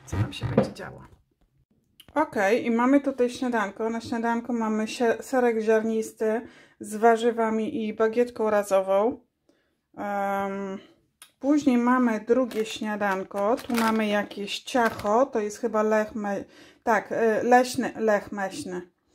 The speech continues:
E, leśny mech, e, z granatem. Bardzo dobre mają te ciasta. Oni w ogóle ciasta mają genialne. Później mamy obiadek.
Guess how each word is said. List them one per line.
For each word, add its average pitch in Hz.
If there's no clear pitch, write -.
E, 226
leśny 277
mech, 233
e, 208
z 208
granatem. 214
Bardzo 247
dobre 214
mają 190
te 214
ciasta. 208
Oni 254
w 233
ogóle 214
ciasta 196
mają 190
genialne. 185
Później 320
mamy 247
obiadek. 214